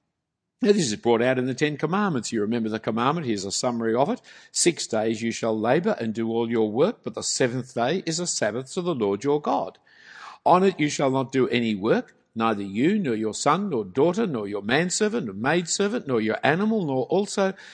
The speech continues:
uh, the alien within your gates." Very important passage there. See, there's more to life than just work.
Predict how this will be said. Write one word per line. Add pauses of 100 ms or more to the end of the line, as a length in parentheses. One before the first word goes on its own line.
(340)
uh,
the
alien
within
your
gates." (1600)
Very
important
passage
there. (560)
See, (600)
there's
more (120)
to
life
than
just
work.